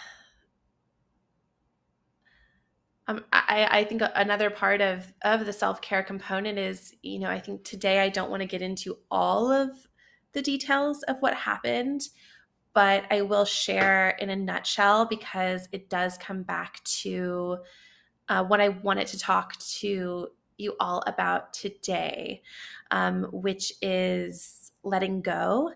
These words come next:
and just how, um, excuse my French, uh, effing hard that is, <laughs> and, um, just how hard it is it, when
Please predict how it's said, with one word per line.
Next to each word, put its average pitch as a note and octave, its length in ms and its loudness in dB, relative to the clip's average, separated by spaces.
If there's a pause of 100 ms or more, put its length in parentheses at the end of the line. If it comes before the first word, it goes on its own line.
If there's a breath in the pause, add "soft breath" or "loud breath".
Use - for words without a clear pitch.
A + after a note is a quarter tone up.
(480 soft breath)
and G#3+ 520 4
just G#3+ 440 0
how, E4+ 500 4 (640 loud breath)
um, G#3+ 240 2
excuse - 400 0
my B3 140 0
French, G3+ 680 4 (100)
uh, G#3 240 4 (100)
effing A3+ 260 0
hard G3 300 2
that - 420 -2
is, C4 220 4 (240)
<laughs> - 240 2
and, C#4+ 280 4 (380 loud breath)
um, C#4 540 4 (320)
just C#4 220 -4
how D#4+ 140 6
hard G#3+ 280 2
it G#3+ 100 2
is - 340 -4
it, - 440 -2
when G#3 420 -2